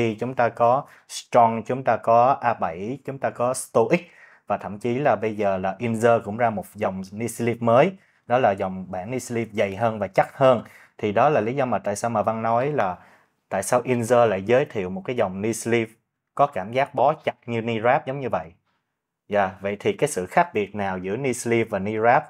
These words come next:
mà khiến cho mọi người phải thắc mắc và mọi người phải confuse về cái việc mà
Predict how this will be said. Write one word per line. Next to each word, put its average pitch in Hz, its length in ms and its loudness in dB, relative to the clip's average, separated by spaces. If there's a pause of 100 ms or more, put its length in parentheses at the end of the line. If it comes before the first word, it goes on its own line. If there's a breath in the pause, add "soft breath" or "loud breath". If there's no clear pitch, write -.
(340)
mà 92 400 -6
khiến 123 300 -4
cho 120 100 0
mọi 92 220 -6
người 98 240 -4
phải 92 440 -10 (440 soft breath)
thắc - 200 -4
mắc 160 200 -2
và 95 140 -6
mọi 95 160 -10
người 98 120 -8
phải 113 140 -6
confuse 107 680 -6 (720)
về 98 100 -6
cái 123 140 -4
việc 95 220 -2
mà 90 220 -6